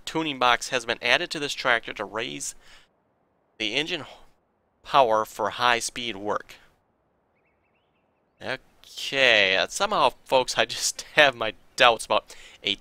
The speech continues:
tuning box adding fifty horsepower. I don't know, maybe. Seems like it need more than just a tuning box to me, but... Anyway, we bought our, uh, Unimog. I'm gonna just reset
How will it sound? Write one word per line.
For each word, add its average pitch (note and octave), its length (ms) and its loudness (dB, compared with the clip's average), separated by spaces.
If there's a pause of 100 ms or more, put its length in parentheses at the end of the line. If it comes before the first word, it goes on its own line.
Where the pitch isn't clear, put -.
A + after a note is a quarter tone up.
tuning C3 420 -8
box G2+ 400 0 (340)
adding G#2+ 300 -2
fifty B2 320 -6
horsepower. G#2 680 0 (2250)
I A#2+ 220 4
don't A2+ 120 2
know, G#2 40 -10
maybe. A#2+ 320 0 (1600)
Seems C#3 200 -12
like A#2+ 120 0
it A2 80 0
need A2 180 -10
more A2 140 0
than G2+ 100 -4
just G2+ 140 -6
a - 60 -8
tuning A2 340 -8
box - 300 0
to G2+ 80 -12
me, F#2 180 -8 (100)
but... - 220 -6 (1200)
Anyway, E3 320 6
we A#2 120 -2
bought B2+ 400 2
our, B2 420 2
uh, A2 280 2 (340)
Unimog. A2+ 500 -6
I'm A2+ 100 -12
gonna G2 160 -12
just F#2+ 180 -12
reset G#2 420 -4